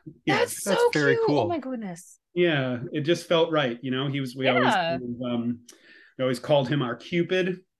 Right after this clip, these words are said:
Speaker 1: Shout out to Joel Fishbane. Thanks, Cupid.
Speaker 2: Aw.
Speaker 1: Um, and
Speaker 3: Oh, that's cool.
Speaker 1: it was, it was lovely. He is a writer and director and performer himself, so we knew he'd be good at, uh, you know, running the show at our wedding.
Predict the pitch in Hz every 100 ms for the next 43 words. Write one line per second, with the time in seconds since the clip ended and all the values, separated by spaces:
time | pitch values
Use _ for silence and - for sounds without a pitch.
0 | _ - 165 160 165 147 151 175 170 180
1 | - 156 156 151 - 165 - 151 143 151
2 | 139 _ _ _ - 240 135 135 135 135
3 | 135 143 - 135 135 131 135 123 131 147
4 | 143 135 - _ _ - 180 170 165 135
5 | 123 160 151 143 131 143 139 143 131 127
6 | 123 127 127 139 131 123 123 135 131 120
7 | 120 120 165 151 - 123 120 123 123 120
8 | - _ _ _ - 131 123 123 135 131
9 | 123 127 120 120 - 123 113 110 110 -
10 | - _ _ _ _ _ - 147 117 113
11 | 135 143 139 135 131 147 135 123 120 127
12 | 123 127 120